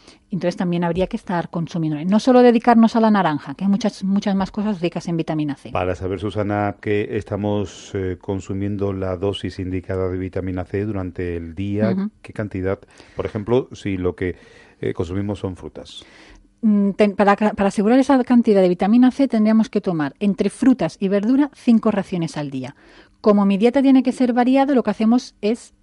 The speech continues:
Speaker 1: combinar. Entonces, la recomendación estaría hacer dos raciones de verdura al día. Esto implica que tengo que com-, tiene que aparecer la verdura tanto en el almuerzo como en la cena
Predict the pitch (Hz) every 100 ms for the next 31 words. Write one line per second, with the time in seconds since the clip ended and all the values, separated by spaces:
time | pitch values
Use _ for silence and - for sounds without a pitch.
0 | _ - 196 175 165 220 - - - -
1 | 196 - - 202 190 185 180 180 180 233
2 | 233 220 185 156 139 _ _ _ 196 190
3 | 240 214 165 214 240 233 - 233 220 220
4 | 220 226 226 226 277 302 339 202 - 208
5 | 233 240 160 180 190 196 202 208 196 233
6 | 226 220 214 202 214 202 202 214 - 170
7 | 160 160 156 196 226 - 165 147 156 202
8 | - 277 311